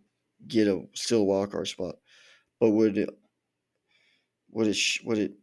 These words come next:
I mean, if the Mets still had Shizer, Scherzer, and Verlander at eight and a half out, I could say, yeah, they can make a run. But they don't. So I'm gonna say no. Do I think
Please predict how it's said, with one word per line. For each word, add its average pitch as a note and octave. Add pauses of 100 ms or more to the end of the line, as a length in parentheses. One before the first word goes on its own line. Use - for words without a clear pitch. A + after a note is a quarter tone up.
I A2
mean, B2+
if - (320)
the A#2
Mets C#3+
still C#3
had B2
Shizer, A#2+
Scherzer, A#2+
and G2+
Verlander C#3 (1120)
at A2+
eight B2
and B2
a -
half B2+
out, C3
I A#2+
could G#2+
say, A#2+
yeah, C#3+
they D3+
can A2
make G2+
a -
run. C#3+ (960)
But A#2
they G#2+
don't. G#2 (1300)
So -
I'm A2+
gonna A2+
say A2
no. G#2+ (1300)
Do B2
I B2+
think C#3